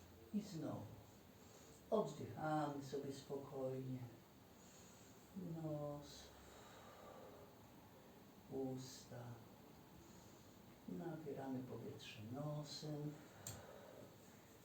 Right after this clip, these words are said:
Wydychamy ustami. Jeszcze jeden spokojny oddech. Powracamy do sytuacji odwrotnej.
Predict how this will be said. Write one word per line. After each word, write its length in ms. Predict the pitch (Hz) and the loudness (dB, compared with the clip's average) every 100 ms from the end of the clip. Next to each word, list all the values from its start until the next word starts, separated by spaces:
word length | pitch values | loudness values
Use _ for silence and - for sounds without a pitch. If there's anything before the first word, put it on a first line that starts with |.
| - | -8
Wydychamy 640 | 156 147 135 117 127 113 110 104 - | 0 2 4 2 2 4 4 2 -4
ustami. 1000 | - - - 139 139 143 143 139 135 127 127 - - - - - - - - - - - - - - 208 | -8 -8 -8 0 4 6 4 4 4 4 2 -4 -12 -14 -14 -12 -12 -12 -12 -10 -10 -10 -12 -12 -8 -2
Jeszcze 420 | 175 160 - 139 | 0 0 -2 0
jeden 280 | 127 131 123 | 2 2 2
spokojny 680 | - - - 127 123 107 - | 0 -4 -2 -2 0 -2 -2
oddech. 720 | - 147 151 147 143 147 143 - - - - - - | 0 4 4 4 4 6 6 6 -2 -4 -2 -2 2
Powracamy 640 | - 147 151 - - 147 | 6 8 8 8 8 10
do 160 | 135 - | 10 8
sytuacji 680 | - - 131 135 139 - - | 2 2 6 8 6 2 2
odwrotnej. 840 | - 131 175 175 175 175 165 - | 4 8 10 10 10 12 12 10